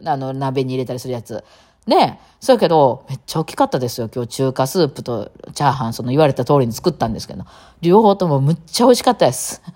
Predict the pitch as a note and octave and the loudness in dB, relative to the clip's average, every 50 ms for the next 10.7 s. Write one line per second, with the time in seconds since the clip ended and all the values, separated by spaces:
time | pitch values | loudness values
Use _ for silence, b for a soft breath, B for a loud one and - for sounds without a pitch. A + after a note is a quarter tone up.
0 | F3+ F3+ - - - - - - G3+ G#3+ G#3 D4 F4 D4 G#3 F#3 D3+ C3 B2 C3 | -4 -4 -4 -8 -18 -6 -4 0 2 4 4 4 4 2 2 0 0 2 2 4
1 | C3+ A#2+ C3 A2+ G#2+ - - - F3 F#3 F#3 F3+ F#3 F3 E3 D3+ C3+ - A2 - | 4 4 2 0 -2 -2 -2 2 4 4 4 4 4 2 2 0 -2 -2 -2 -2
2 | - E3+ D#3+ D3 - - D#4+ E4+ G4+ G4+ F#4+ G4+ E4+ G#3 - - A3 B3+ B3 B3 | 0 0 0 0 2 2 4 4 6 6 6 6 6 4 2 2 0 -2 -2 -2
3 | F#3+ E3+ D3+ D3 F#3 G3+ A3 A3 B3 A#3 - - D4 - - F#3 D3+ D3 C3+ B2 | -2 -2 -2 2 4 4 4 4 0 -2 -4 -4 -2 -2 0 0 2 2 2 2
4 | A2 - b b b b b b b b b A#3+ C#4 C#4+ C#4+ D#4 D4 D#4 D#4+ F4+ | 2 -2 b b b b b b b b b 0 2 2 2 2 2 2 2 0
5 | F4+ - - E4+ E4 D4+ C4+ - B3+ A3 G#3+ G3 G#3 G#3 G3+ G#3+ G3+ F#3 F3+ - | 0 0 2 4 4 4 4 2 -2 -2 -2 -2 -2 -4 -4 -4 -4 -4 0 0
6 | D4 C4+ B3 A#3 G#3 G3+ - G3 F3+ - C4 B3 G3+ - - A#3 C#4 B3+ C4+ - | 0 2 2 0 -4 -4 -6 -8 -8 -6 -4 -4 -4 -4 -2 -2 -2 0 0 -2
7 | E3 D3+ A#2+ A#2+ - C#3 A#2+ - - F#3 E3+ B2 A2+ - b b b b b b | -2 -2 -4 -4 -6 -8 -6 -4 -2 -2 -2 -2 -4 -8 b b b b b b
8 | b - F#3+ F#3+ F#3 F3+ F#3 G#3 G3 G3 F#3+ F#3 F3+ F3 - - - F#3+ G3+ A#3 | b 0 0 2 0 -2 0 0 0 2 2 0 0 -2 -6 -10 -10 -4 -2 -2
9 | A#3 A#3 C4 A3 F#3+ F#3 G3 F3+ G3+ G3+ F#3 G3 A#3+ B3+ - C4 B3+ G#3+ G#3+ G3+ | 0 0 0 -2 -2 -2 0 2 2 4 4 4 2 2 0 -2 0 2 2 4
10 | G3 G#3 A3 A#3+ A#3 A3 F3+ F3 - C#3+ C3+ C3+ D3 - | 4 4 4 4 4 4 2 0 0 0 0 0 -2 -4